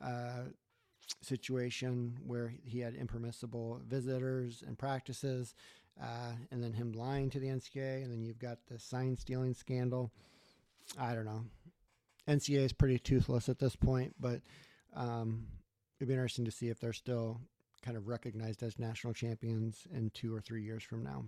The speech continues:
But, um, again, kind of a pro-con situation in my mind. And then we had major news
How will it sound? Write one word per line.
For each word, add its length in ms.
But, 180
um, 380
again, 340
kind 120
of 60
a 40
pro-con 540
situation 500
in 60
my 160
mind. 320
And 120
then 180
we 100
had 140
major 440
news 800